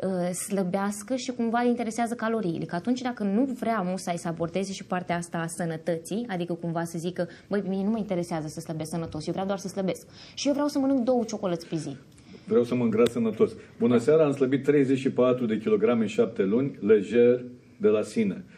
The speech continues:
Speaker 2: Vă confirm, secretul este să menții stilul de viață.” Uh, stai așa, că sunt mesaje. Uh,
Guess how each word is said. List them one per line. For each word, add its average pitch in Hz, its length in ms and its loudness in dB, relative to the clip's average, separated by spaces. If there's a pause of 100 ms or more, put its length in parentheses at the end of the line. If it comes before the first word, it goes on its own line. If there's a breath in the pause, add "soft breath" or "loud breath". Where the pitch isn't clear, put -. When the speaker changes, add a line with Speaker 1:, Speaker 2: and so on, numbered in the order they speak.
(140 loud breath)
Speaker 2:
Vă 104 160 4
confirm, 110 640 0
secretul 120 500 0
este 110 220 2
să 98 120 -6
menții 95 340 0
stilul 107 300 -2
de 101 80 6
viață.” 92 440 -2 (480 soft breath)
Uh, 98 520 0
stai 104 240 -4
așa, 98 200 -2 (140)
că 92 160 0 (100)
sunt 98 180 -4
mesaje. 98 540 0 (720 loud breath)
Uh, 98 480 0